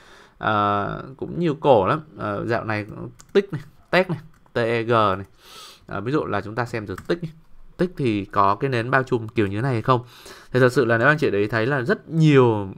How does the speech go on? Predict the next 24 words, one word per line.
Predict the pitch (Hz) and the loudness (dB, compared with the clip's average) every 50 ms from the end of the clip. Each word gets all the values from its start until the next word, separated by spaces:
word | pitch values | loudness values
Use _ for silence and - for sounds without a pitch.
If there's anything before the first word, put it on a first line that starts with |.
| - - - | -14 -2 0
rất | 165 196 214 | 2 2 4
nhiều | 196 180 151 120 | 4 4 4 6
cái | 107 120 | 4 2
thời | 139 151 127 120 | 2 2 2 2
điểm | 110 101 98 92 | 2 0 0 0
mà | 95 92 90 | -2 -2 -2
cái | 87 117 127 | -2 -4 -4
phiên | - 147 131 | -2 -2 -2
giao | 127 127 | 0 0
dịch | 131 131 120 123 | 0 0 0 -2
ấy, | - - _ | -6 -12 _
nó | - 113 117 | -2 -2 0
xác | 120 170 170 | 0 0 0
nhận | 170 165 - - 107 | 0 0 -2 -2 0
rõ | 107 107 - - 135 185 - - - - - - - - | 0 0 2 2 0 -2 -2 -6 -14 -20 -20 -20 -12 -4
là | - 113 107 | 0 0 2
cái | - - 117 | 2 2 0
nến | 117 117 135 | -2 0 0
bao | 143 131 | 0 2
trùm | 123 135 123 107 107 | 2 2 0 0 0
nhé. | 113 117 - - _ _ _ _ _ _ _ _ _ - _ _ _ _ _ _ _ _ | -4 -4 -6 -8 _ _ _ _ _ _ _ _ _ -20 _ _ _ _ _ _ _ _
Ví | 113 113 113 | -4 -2 0
dụ | 120 156 185 165 - | 4 6 6 6 4
đi, | 127 131 123 | 2 -2 -4